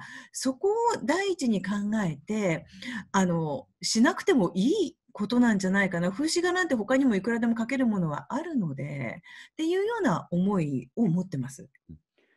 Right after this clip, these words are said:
Speaker 2: 表現の自由を大切にする。だけど一方で人権も大切にする。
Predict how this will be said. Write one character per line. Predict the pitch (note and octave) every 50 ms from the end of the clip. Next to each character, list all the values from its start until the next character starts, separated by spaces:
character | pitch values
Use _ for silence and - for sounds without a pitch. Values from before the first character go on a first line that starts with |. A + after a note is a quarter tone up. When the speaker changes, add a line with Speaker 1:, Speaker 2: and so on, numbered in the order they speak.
| _ _ _ _ _ -
Speaker 2:
表 | A2 A2 B2 B2 D#3
現 | C#3+
の | B2+ A#2
自 | G2+ F#2
由 | A2+ A2
を | G2 -
大 | - G#2 A2 A2
切 | - A#2 G#2 - G#2+
に | G#2 G2+
す | - - G#2
る。 | E2+ F2+ F#2 F#2 - _ _ _ _
だ | A2 D#3+ E3
け | D#3+ D#3+
ど | B2+ B2
一 | B2+ G#2 - _
方 | D#3+ D3
で | G2+ G#2+ G2 F#2 E2 - -
人 | G2 - B2 D3+ F#3+ F#3+
権 | - - G3 F#3+ F3+
も | F3+ F3
大 | - D3+ D3
切 | C#3 - C#3+ C3+ C3+ C3 B2
に | A#2 G#2
す | - A2+
る。 | F2 G2 G2